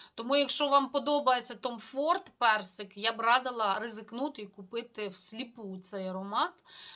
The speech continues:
е, від Альхамбри, тому що він реально дуже схожий, дуже крутий, насичений, класний парфум.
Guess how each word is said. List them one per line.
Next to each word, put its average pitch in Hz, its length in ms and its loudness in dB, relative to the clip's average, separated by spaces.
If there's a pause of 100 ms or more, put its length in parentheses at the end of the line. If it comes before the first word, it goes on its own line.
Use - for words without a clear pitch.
(140)
е, 190 260 -14
від 196 160 -8
Альхамбри, 196 480 -6
тому 196 200 -12
що 220 140 -8
він 214 220 -10
реально 220 600 4
дуже 185 480 -6
схожий, 247 540 0
дуже 214 320 -10
крутий, 226 400 -10
насичений, 190 560 -10
класний 208 400 -10
парфум. 185 340 -18